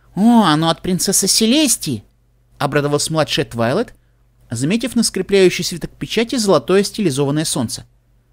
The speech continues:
«С чего бы ей вдруг присылать мне письмо?» удивилась Лира, разворачивая свиток. «Твайлайт!» наконец сказала она, прочитав послание.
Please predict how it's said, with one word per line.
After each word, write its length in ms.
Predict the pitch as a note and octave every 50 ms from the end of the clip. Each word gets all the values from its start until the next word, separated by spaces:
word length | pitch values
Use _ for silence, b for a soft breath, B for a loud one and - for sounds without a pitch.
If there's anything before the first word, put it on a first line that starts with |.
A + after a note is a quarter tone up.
| _ _ _ _ _ _ _ _ _ _
«С 40 | -
чего 580 | - - - - - - - E3+ E3 D#3+ D3
бы 160 | C#3+ C3+ D3
ей 140 | C#3 C3+ C#3
вдруг 420 | C3+ B2+ B2 D#3+ A3+ B3+ - - -
присылать 540 | - G3+ G3 - - D#3+ D#3+ E3+ F3 -
мне 180 | E3+ E3 D#3+ D3+
письмо?» 580 | - - D#3 - - D3 D3 B2+ A2+ G#2+ - - _ _ _ _ _ _ _ _ _ _ _ _ _ -
удивилась 440 | C3 B2 B2+ C3 C3 B2 A#2+ - -
Лира, 380 | C3 D#3 G3+ A#3 C4 B3 - -
разворачивая 680 | G3+ G#3 G3 D#3+ C#3+ C3+ B2 B2 A#2+ - - C3+ C3+
свиток. 420 | C3 - - A#2 - - - - - _ _ _ _ _ _ _ _ _ _ _ _ _ -
«Твайлайт!» 1040 | - A#2 A2+ A#2+ C#3+ F3 A3 B3 C#4+ C#4+ C#4+ C4+ G#3+ E3+ C#3+ A#2+ A2+ - - - - _ _ _ _ _ _ _ _ _ _ -
наконец 480 | B2 C#3 D3 B2+ - C#3+ C#3+ C#3 C3 -
сказала 440 | - - C#3+ B2 C#3 C3+ C3+ - -
она, 280 | B2 B2 C3+ G3 A#3 A#3 - _ _ _ _ _ _ _ _ -
прочитав 420 | - B3 - A#3+ - G#3 F3 -
послание. 440 | - F3 - F3+ C#3+ A#2+ A2 G2